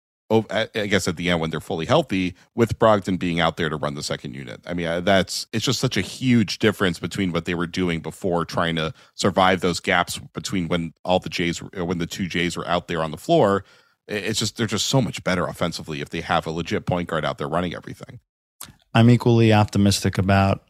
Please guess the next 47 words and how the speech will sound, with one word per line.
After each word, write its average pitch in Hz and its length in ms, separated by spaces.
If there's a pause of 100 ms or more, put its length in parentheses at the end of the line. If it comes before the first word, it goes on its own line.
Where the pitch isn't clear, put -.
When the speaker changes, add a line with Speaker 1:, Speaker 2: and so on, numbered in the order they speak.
(100)
Speaker 2:
your 107 160
coverage 98 440
this 98 160
season 90 300
for 98 140
the 95 120
Celtics. - 420
I'm 95 140
looking 92 220
forward 98 340
to 92 260 (1160)
it. - 680
Speaker 1:
<laughs> - 0
We're 113 60
gonna 131 200
go 131 120
from 135 140
above 139 280
average 135 340
to 117 60
very 110 320
good. 85 340 (220)
Speaker 2:
We're 113 100
gonna 120 140
go 117 160
to, 110 240
okay, 117 220
listen, 175 320
you 123 100
always 185 200
gotta 170 220
give 147 180
something 123 260
to 110 60
strive 101 400
for. 92 160
You 98 140
can't 165 280
come 147 220
out, 113 440 (760)
you 120 140
know, 76 280 (300)
you, 123 120
you, 131 300
you're 135 80
striving 156 580
for 117 380